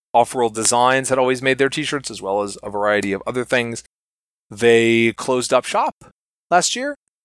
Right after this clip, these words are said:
and so Roll a Crit is coming in and filling that void. It's, uh, it was founded by folks from Think Geek,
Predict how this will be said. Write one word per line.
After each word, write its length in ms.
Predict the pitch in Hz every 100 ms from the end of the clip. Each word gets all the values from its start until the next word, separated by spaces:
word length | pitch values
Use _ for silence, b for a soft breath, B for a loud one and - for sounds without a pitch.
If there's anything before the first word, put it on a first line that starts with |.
| _ -
and 600 | 131 123 120 120 120 -
so 480 | - 127 120 117 117
Roll 340 | 113 123 123
a 40 | 117
Crit 340 | - 139 143
is 320 | 139 123 117 -
coming 280 | 147 127
in 100 | 120
and 160 | 110 104
filling 360 | 175 165 156 135
that 300 | 127 123 -
void. 560 | 120 127 147 139 139 139
It's, 440 | 123 117 - -
uh, 280 | 127 110 110
it 40 | 110
was 100 | -
founded 300 | 135 127 117
by 140 | 110
folks 300 | 127 123 -
from 420 | - 113 110 107 - b b _
Think 480 | - 127 123 - 123
Geek, 480 | 107 123 123 - -